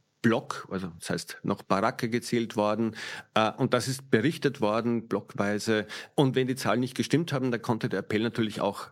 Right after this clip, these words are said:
extrem lange dauern. Und das ist auch, äh, etwas, was viele berichten. Ähm, bei jedem Wetter, ja,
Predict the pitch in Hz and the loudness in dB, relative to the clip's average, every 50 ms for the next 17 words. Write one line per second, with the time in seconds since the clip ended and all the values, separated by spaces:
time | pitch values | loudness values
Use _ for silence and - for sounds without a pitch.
0 | _ _ - 110 - - - 110 110 113 113 110 107 - - 87 95 98 101 107 | _ _ -8 -8 -8 -4 0 0 2 2 0 -2 -4 -4 -2 0 0 2 2 0
1 | 104 104 101 - _ _ _ - 92 87 87 85 80 78 76 - _ _ - - | 0 -2 -4 -8 _ _ _ 0 0 0 0 -2 -4 -6 -10 -14 _ _ 0 0
2 | 104 98 - - - 98 110 - - 127 113 - - - 92 95 107 117 - - | 0 0 0 2 2 2 2 2 -2 -4 -4 -6 -4 -2 0 0 0 0 -4 -8
3 | - - - - - 104 107 107 107 104 - - 107 - - 107 104 - - 101 | -14 -14 -6 -2 0 2 2 2 0 0 -2 -2 -4 -2 0 -2 0 0 -2 -6
4 | - - - - 123 127 123 95 - - - 101 98 95 120 120 - - - 127 | -6 -4 0 0 2 2 0 -2 -4 -2 0 0 2 0 -2 -4 -2 0 2 2
5 | 123 117 - - - - - - - _ _ - 113 107 107 104 90 - - _ | 2 0 -6 -12 -12 -12 -12 -14 -18 _ _ 2 2 2 2 0 -2 -6 -10 _
6 | _ - 117 107 101 95 113 139 175 180 180 160 120 92 92 98 - - 147 143 | _ 0 0 0 2 2 2 2 2 2 0 0 0 0 0 -2 0 0 0 0
7 | 165 165 - - - - - - 101 123 135 139 | 0 -2 -6 -12 -18 -10 -2 0 0 0 0 -2